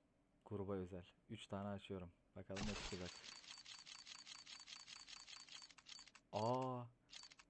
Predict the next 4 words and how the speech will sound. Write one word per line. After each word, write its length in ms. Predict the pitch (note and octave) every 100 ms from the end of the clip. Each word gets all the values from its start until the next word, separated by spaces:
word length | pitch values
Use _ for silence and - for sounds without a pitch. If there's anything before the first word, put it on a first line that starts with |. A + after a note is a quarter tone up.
| - - - - - - - - - - - -
Ay. 240 | D3 F3 F3+ F3 E3+ E3 D#3 D3+ D3 C#3+ C#3 C3+ - - - - - - - - _ - -
Good 120 | C#3
Knife 280 | D#3 C#3+ -
Slaughter'ın 560 | D3 D3 C#3+ D3 D3